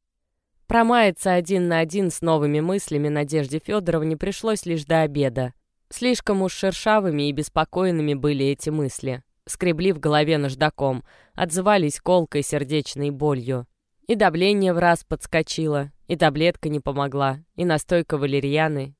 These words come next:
и волокордин тоже. В обед Надежда Фёдоровна решила Кате позвонить, а потом не вытерпела,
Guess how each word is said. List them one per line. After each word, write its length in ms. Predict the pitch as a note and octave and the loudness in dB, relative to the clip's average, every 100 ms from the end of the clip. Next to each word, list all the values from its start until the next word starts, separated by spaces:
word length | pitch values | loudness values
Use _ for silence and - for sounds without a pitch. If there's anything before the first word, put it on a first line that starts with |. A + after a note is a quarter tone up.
| - | -6
и 80 | |
волокордин 720 | E3 D3+ C#3 D3 C#3 C3 D#3+ D#3 | -2 -2 0 -2 -2 -4 -4 -2
тоже. 460 | C3+ C#3+ B2+ C3 - _ _ _ _ _ | -2 -2 -2 -8 -10 _ _ _ _ _
В 40 | |
обед 300 | F3+ F#3 G#3+ | 0 2 0
Надежда 420 | F3 C#3+ D#3+ C#3+ | 0 0 0 0
Фёдоровна 520 | D#3+ G3+ F3+ D3+ D3+ D3 | -2 0 0 0 0 -2
решила 360 | D#3+ - F3 | -2 -2 -4
Кате 380 | D3 F3+ D#3+ - | 0 0 0 -4
позвонить, 680 | - C3 C#3 C3+ C3 - - _ _ | -6 -4 -2 -2 -4 -8 -20 _ _
а 100 | F#3+ | 0
потом 360 | G#3 G#3 G#3 E3+ | 0 2 2 2
не 80 | |
вытерпела, 680 | E3 E3+ - C#3 - C3+ C3 | 0 -2 -2 -6 -2 -2 -4